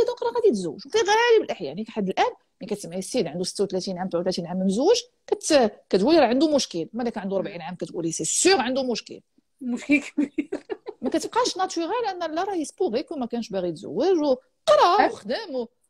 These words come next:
Speaker 1: وكان عنده صدمه عاطفيه. نو،
Speaker 2: ولا
Speaker 1: مشكل.
Speaker 2: دي زونغاجمون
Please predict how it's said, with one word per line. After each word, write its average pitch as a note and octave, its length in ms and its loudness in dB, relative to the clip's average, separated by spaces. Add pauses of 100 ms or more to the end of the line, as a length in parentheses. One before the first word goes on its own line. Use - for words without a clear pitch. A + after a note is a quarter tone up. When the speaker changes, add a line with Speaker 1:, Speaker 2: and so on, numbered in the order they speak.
(220)
Speaker 1:
وكان G#4 320 -6
عنده D4+ 120 -6
صدمه A3 320 -2
عاطفيه. F#3+ 920 -6
نو، G#3 320 -6
Speaker 2:
ولا F#4 140 6
Speaker 1:
مشكل. F#4 120 6
Speaker 2:
دي D#4+ 100 4
زونغاجمون C#4 480 0